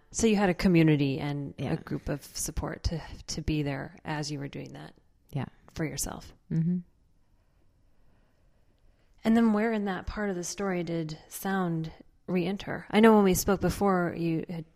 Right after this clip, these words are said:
Speaker 1: had been in music and, and communities and, and doing organizing events for, for music.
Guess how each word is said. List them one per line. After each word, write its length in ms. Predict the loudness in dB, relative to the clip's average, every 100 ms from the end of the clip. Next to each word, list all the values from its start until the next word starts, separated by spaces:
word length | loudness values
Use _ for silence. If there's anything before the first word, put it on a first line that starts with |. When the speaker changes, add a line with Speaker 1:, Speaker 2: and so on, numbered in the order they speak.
| _
Speaker 1:
had 180 | -10 -6
been 240 | 0 0 0
in 180 | -2
music 440 | -2 -4 -6 -8 -10
and, 280 | -12 -12 -12
and 140 | -14
communities 680 | -10 -8 -6 -6 -8 -10 -10
and, 240 | -12 -16 -20 _ _
and 220 | -14 -12 -8
doing 380 | -8 -8 -10 -18 _ -20 _ _ _ _
organizing 600 | -6 -6 -6 -8 -8 -8
events 360 | -8 -8 -8 -10
for, 340 | -8 -6 -6 -10
for 120 | -10 -6
music. 340 | -6 -6